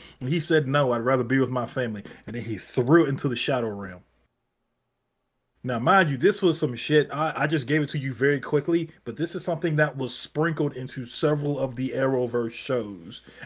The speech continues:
after Arrow itself had gotten kaput. He was on other ones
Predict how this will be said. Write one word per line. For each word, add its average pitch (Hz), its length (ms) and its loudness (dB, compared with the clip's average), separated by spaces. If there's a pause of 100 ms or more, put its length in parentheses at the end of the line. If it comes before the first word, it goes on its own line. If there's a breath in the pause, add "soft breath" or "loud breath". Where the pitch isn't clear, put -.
(100)
after 143 500 2
Arrow 143 340 4
itself 135 420 0
had 127 180 0
gotten 120 300 -4
kaput. - 520 -2 (480 loud breath)
He 180 140 0
was 143 220 2
on 123 280 -2
other 180 240 6
ones 104 600 -6